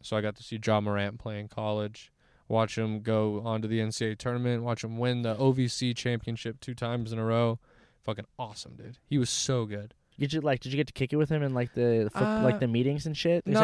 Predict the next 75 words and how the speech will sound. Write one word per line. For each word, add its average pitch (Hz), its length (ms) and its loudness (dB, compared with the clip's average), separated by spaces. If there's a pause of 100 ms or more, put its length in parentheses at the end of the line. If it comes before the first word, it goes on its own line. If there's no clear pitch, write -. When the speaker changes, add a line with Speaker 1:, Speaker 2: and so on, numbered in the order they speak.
Speaker 2:
know 220 100 10
for, 220 100 8
Speaker 1:
nah, 220 40 8
Speaker 2:
like, 175 140 8
Speaker 1:
like, 151 180 4 (260)
there 202 100 10
Speaker 2:
when 233 40 12
Speaker 1:
were 240 40 10
Speaker 2:
I 226 40 8
Speaker 1:
sports - 500 0
meetings, 127 340 -4
like, 117 120 -2
with - 120 -10
everyone 123 340 -2
you're 127 100 -4
saying? 139 200 0
Speaker 2:
Right, 135 260 10
yeah, 147 160 8
yeah, 151 100 12
yeah, 135 100 10
'cause, 127 140 -4
I 139 60 6
mean, 143 160 0
when 143 120 0
I 156 40 2
ran 160 220 0
cross 127 220 -4
country 139 340 -2
at 110 100 0
Long 117 140 0
Beach 107 160 -4
State, 135 260 0
like, 101 220 2 (480)
like, 113 160 6
I'd 110 120 6
have 117 160 6
to, - 80 -2
like, 104 240 4
do 113 120 8
shit 113 240 4
with, 101 80 2
like, 110 140 2
the 101 80 2
baseball 104 380 6
team, 101 400 0
or 107 100 0
I'd 104 80 2
have 107 120 0
to 123 80 -6
do 113 100 0
Speaker 1:
Yeah. 107 120 4
Speaker 2:
shit 110 140 2
with, 104 100 -2
like, 104 160 0 (100)
this, - 340 -4
this, - 160 -4
and 120 180 -2
I, - 100 -2
I - 40 0
mean, 131 160 2
I 143 80 4
didn't 127 200 -4
re-, 123 200 0 (340)
didn't 113 160 2
really 98 180 0
give 131 140 0
a 123 40 0
shit, 101 220 0
but, - 100 -6
I 98 40 -2
mean, 92 160 -8
shit, 110 240 -4
I 95 60 -6
mean, 90 120 -8
if 87 100 -12